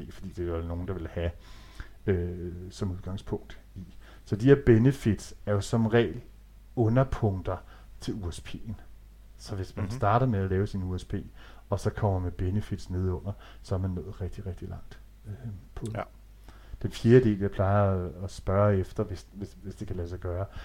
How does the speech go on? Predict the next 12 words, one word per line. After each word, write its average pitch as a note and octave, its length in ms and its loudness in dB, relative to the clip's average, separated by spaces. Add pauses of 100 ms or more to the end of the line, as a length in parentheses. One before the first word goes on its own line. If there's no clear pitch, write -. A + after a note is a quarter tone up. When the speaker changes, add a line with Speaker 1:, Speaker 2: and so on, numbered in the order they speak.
(160)
Speaker 1:
jamen F#2+ 140 0
det G2+ 120 4
er G2 40 2
social F#2 480 -4
proof. - 580 -10 (260)
Øh, F2+ 300 -6 (280)
en A2+ 160 0
ting F#2+ 200 -4
er, F2+ 100 2
at E2+ 160 -4
vi G2 60 -4
siger, F#2+ 420 -2